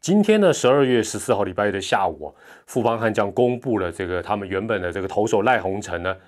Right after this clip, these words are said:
，F A转队之后的补偿球员，答案揭晓，是乐天的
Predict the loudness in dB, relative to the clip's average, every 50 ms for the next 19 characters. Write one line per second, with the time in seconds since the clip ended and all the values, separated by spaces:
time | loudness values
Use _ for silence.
0 | _ _ -2 -2 -2 2 2 2 2 2 0 -2 -8 -4 -2 0 0 0 0 2
1 | 2 2 2 2 0 0 0 0 2 2 2 2 2 0 -2 -2 -4 -6 -8 -8
2 | -6 -6 -6 -4 -4 -2 -2 0 -2 -2 0 0 2 2 4 4 2 2 0 -4
3 | -8 _ _ _ _ _ _ _ _ 0 2 2 2 2 2 0 -4 -4 -4 -2
4 | 0 2 2 2 2 2 0 0 -2 _ _ _ _ _ _ _ _ -14 -12 -8
5 | -6 -4 -4 -4 2 4 6 6 6 6 4 2 2 0 2 2 2 2 2 2
6 | 0 -6